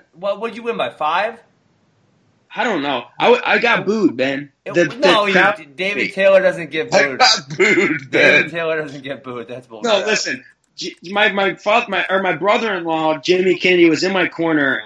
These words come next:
Speaker 2: and at one point he looked at me and he's like, "Dude, they're booing you." And I was like, "Yeah, I can hear them booing me." And, uh, it was some kind of crazy scramble where, like, I had,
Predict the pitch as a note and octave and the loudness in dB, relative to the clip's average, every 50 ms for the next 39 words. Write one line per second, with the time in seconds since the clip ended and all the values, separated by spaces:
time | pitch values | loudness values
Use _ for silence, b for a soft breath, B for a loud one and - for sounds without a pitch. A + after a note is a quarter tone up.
0 | - - - D3+ D#3 D3+ D3+ D3+ D3 - D3 C#3 C#3 E3 F3+ F#3 - - F3+ F3 | -10 -6 -2 -2 0 0 2 0 0 0 0 0 0 0 0 0 0 0 2 2
1 | F3 E3 D#3 C#3 - - _ _ - D#3 E3 F3+ F3+ D#3+ - F3+ D#3+ C#3 C#3+ D3 | 4 4 2 0 -2 -6 _ _ 4 6 6 6 6 4 2 0 0 2 2 2
2 | D3 C#3+ C#3+ C#3 C#3 D3 D3 C3 C3+ C3+ C3+ C3+ B2+ A#2 - _ _ _ _ _ | 2 2 0 0 0 0 0 0 0 0 2 2 2 0 -2 _ _ _ _ _
3 | _ _ _ _ _ _ - D#3 E3+ D#3 D#3 C#3+ B2+ C#3+ D#3 E3+ D#3+ C3+ A2+ G2 | _ _ _ _ _ _ 4 6 6 6 6 4 2 2 4 4 4 2 0 -2
4 | F#2+ - _ _ _ _ - C3 C3+ C#3+ C#3+ D3 C#3 B2+ A#2+ C3+ D3 D#3 D3 C#3 | -8 -12 _ _ _ _ -4 0 0 0 2 0 0 0 2 2 4 4 4 4
5 | B2+ A#2+ C#3 C#3+ - D3 D3 D3 D#3 E3 E3 E3 E3 D#3 C#3+ D3 D#3 D3+ C#3+ C3+ | 2 0 -2 -2 -4 -4 -4 0 2 2 2 2 2 0 0 0 0 0 0 -2
6 | A#2+ A#2 A2+ A2 - G2 C3+ C3+ C3 - _ _ _ _ _ _ - - - - | -4 -6 -8 -10 -8 -6 -6 -6 -6 -10 _ _ _ _ _ _ -8 -8 -4 2
7 | G3+ G#3+ A#3+ B3 A#3+ A#3+ - C4 C4+ C4 C#4 C4+ B3 A3 - - A3 A3+ A3+ G3 | 2 4 4 4 2 0 0 -2 0 0 2 2 2 2 2 2 4 4 4 2
8 | F3+ - - F#3+ F#3+ G3 G3+ G3+ G3 G#3 G3 F#3 F3 D#3+ D#3 D3 C3+ C#3+ D3 C#3 | 0 -4 -2 -2 0 0 0 2 2 4 4 4 4 6 4 4 4 4 4 2
9 | C#3 - - C3 E3+ F3+ F3+ F3+ F3 D#3+ | 2 2 2 2 4 4 4 4 2 0